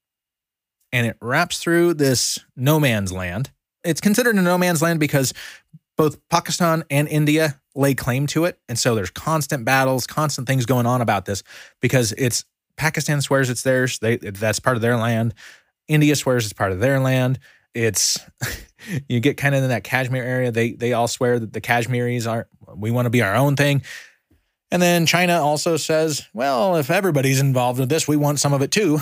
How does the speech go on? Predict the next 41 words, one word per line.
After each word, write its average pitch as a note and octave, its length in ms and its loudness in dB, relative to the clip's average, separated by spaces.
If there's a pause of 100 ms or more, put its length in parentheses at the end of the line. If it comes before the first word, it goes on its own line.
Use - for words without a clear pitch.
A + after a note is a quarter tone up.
So D#3 240 0
it E3 100 2
is G3 320 2
kind A3 220 0
of F3 80 2
a D#3 40 2
no D3 160 2
man's C3+ 280 0
land. A#2 300 -2 (840)
But C#3 120 4
the C#3+ 80 2
river F#3 300 4
flows D3+ 480 0 (100)
through F#3+ 180 -2
China D3 420 0 (380)
into D3+ 200 0
this D#3+ 260 0
no C#3+ 180 4
man's A#2+ 280 2
land G2+ 360 -4 (840)
and B2+ 140 0
then A2+ 180 0
wraps C3+ 380 -2
back C#3 600 -4
around, A#2 500 -2 (140)
kinda G#2 220 -6
comes A2+ 400 -4
around C3+ 300 2
the G#2+ 100 0
west C3 300 0
of A2+ 100 -4
Islamabad A2 600 -2 (600)
and G#2+ 160 -2
then G#2 200 -2
goes G2 240 -2
down A2+ 520 -2 (360)
through C#3 400 0
the A#2 100 2
heart A2 180 0
of F#2+ 80 -4
Pakistan G#2 680 -6